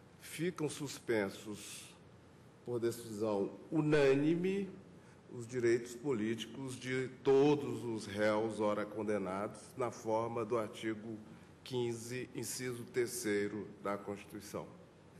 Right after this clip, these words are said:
Por maioria, ficam os réus, ora condenados, impedidos de exercer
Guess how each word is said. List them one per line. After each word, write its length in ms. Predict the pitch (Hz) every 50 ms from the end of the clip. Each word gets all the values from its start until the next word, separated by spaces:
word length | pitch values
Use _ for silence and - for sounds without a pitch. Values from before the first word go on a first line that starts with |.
| - - - - - - - - - - -
Por 240 | - 202 180 143 131
maioria, 600 | 120 123 123 127 143 156 151 135 123 135 147 165 - - - - - - - - - - - - - - - - - - - - - - - - - - - - - - - - - - - - - - - - - - - - -
ficam 360 | - 127 127 127 151 151 151
os 120 | 143 127 110
réus, 340 | 113 110 110 110 107 101 107
ora 200 | 107 107 107 104
condenados, 760 | 110 113 113 123 131 127 123 120 117 123 123 131 131 131 143
impedidos 1080 | 147 143 - - 165 160 - - 117 127 123 117 110 120 120 120 117 113 113 - - - - - - - -
de 300 | 104 107 107 110 113 104 107 - - - -
exercer 800 | - 117 113 101 110 104 92 - - - 104 101 107 107 107